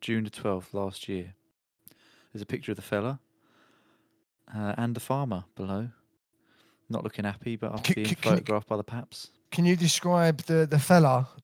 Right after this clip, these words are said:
Speaker 2: The
Speaker 1: How about you, you give me an idea, like, of
Speaker 2: Of
Speaker 1: what
Speaker 2: what
Speaker 1: you
Speaker 2: I
Speaker 1: think
Speaker 2: think
Speaker 1: he
Speaker 2: he looks
Speaker 1: looks
Speaker 2: like?
Speaker 1: Yeah.
Speaker 2: Oh, do you know what? I actually probably, I actually think he's relatively normal looking, which is gonna be scarier.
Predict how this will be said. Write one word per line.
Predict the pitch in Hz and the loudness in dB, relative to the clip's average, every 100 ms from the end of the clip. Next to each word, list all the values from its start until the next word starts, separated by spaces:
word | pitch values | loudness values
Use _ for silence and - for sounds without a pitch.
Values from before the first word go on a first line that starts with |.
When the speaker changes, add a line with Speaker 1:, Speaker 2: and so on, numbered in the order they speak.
| _ - | _ -20
Speaker 2:
The | - 139 131 113 135 _ _ _ - | -2 2 2 0 -6 _ _ _ -6
Speaker 1:
How | 160 | -2
about | 175 175 | 2 2
you, | 147 151 - - | 0 -4 -6 -6
you | 143 135 - | -4 -4 -6
give | - 120 | -6 -4
me | 123 117 113 110 110 | -2 -2 0 -2 -4
an | 110 110 | -4 -2
idea, | 107 104 107 101 98 | -2 -2 0 0 -2
like, | 95 95 - _ _ _ _ - | -6 -8 -10 _ _ _ _ -16
of | 113 | -4
Speaker 2:
Of | |
Speaker 1:
what | 139 | 2
Speaker 2:
what | 147 | 4
Speaker 1:
you | 147 | 4
Speaker 2:
I | |
Speaker 1:
think | 143 170 175 | 4 4 4
Speaker 2:
think | |
Speaker 1:
he | 151 | 4
Speaker 2:
he | 135 | 0
looks | 117 | -2
Speaker 1:
looks | 120 113 | -4 -4
Speaker 2:
like? | - _ - | -10 _ -4
Speaker 1:
Yeah. | 101 92 101 _ _ _ | -4 -4 -8 _ _ _
Speaker 2:
Oh, | 107 107 110 107 | -14 -10 -8 -4
do | 160 | 0
you | 185 | 2
know | |
what? | 214 202 | 4 4
I | 117 165 | 6 6
actually | 233 202 160 139 | 6 6 0 -2
probably, | - 160 143 139 | 0 2 2 2
I | 170 226 | 6 8
actually | 208 202 | 6 0
think | - 185 | 0 -2
he's | 127 131 | 0 -2
relatively | 139 151 139 151 135 | 4 4 6 2 2
normal | 139 160 139 | 2 2 2
looking, | 120 113 117 104 _ _ - | -2 -6 -8 -10 _ _ 0
which | 156 147 | 2 2
is | 139 | 0
gonna | 156 | 2
be | 139 | 2
scarier. | 135 - 147 135 117 | 2 6 6 6 2